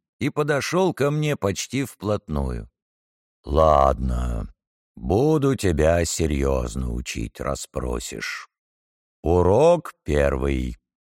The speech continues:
Мертвецы уважают силу в любом виде. Когда колдовать нельзя,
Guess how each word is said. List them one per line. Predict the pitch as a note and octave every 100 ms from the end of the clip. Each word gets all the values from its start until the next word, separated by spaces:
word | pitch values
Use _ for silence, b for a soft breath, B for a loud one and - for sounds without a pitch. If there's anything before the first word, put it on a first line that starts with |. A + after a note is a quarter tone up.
| _ -
Мертвецы | C#2+ F#2+ F2+ - C#2+ C#2 - D#2+ F#2+ G2+ C2+ - _ _ _ _
уважают | - F2+ F2 F2 D#2 B1 F2+ G#2 F2 C#2+
силу | - - - F#2 D3 A#2+ C2+ B1 A1 _ _ _
в | C2+ D#2
любом | G2 F2+ D#2 C2 E2 F2 D#2+
виде. | C2 D#2 D2 B1+ B1 G#1 _ _ _ _ -
Когда | C#2 D#2+ C#2 D#2 F#2+
колдовать | F2+ D2 E2+ C#2 D#2 D2 D2+ E2 -
нельзя, | C2 B1+ B1+ A#1 A1 E2 F#2